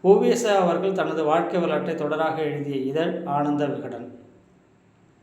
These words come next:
தமது தமிழ் கட்டுரையின் வாயிலாக தமிழை உயர்தனி செம்மொழி என்று பெருமைப்படுத்தியவர் பரிதிமாற் கலைஞர். மாந்தன் தோற்றமும் தமிழர் மரபும் என்னும் தலைப்பில் உலகத் தமிழ் மாநாட்டில் சொற்பொழிவாற்றியவர் தேவநேய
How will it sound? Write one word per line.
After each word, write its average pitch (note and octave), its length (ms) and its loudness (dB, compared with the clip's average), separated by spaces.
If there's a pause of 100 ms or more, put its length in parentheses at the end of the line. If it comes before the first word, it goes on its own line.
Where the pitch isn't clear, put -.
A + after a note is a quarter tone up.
(380)
தமது F3 360 2
தமிழ் F#3 360 2
கட்டுரையின் F3 460 0
வாயிலாக D3+ 440 0
தமிழை D#3 540 -2
உயர்தனி F3 440 0
செம்மொழி F3 480 0
என்று D3 440 0
பெருமைப்படுத்தியவர் D#3 1040 -2
பரிதிமாற் D#3 520 -4
கலைஞர். B2 460 -8 (1300)
மாந்தன் F#3 520 2
தோற்றமும் F3 520 2
தமிழர் D#3+ 420 0
மரபும் D3 340 0
என்னும் C#3+ 200 -6
தலைப்பில் D3 400 -2
உலகத் D#3+ 300 -2
தமிழ் D3 200 -4
மாநாட்டில் C#3 600 -4
சொற்பொழிவாற்றியவர் D3 1040 -4
தேவநேய D3 520 -2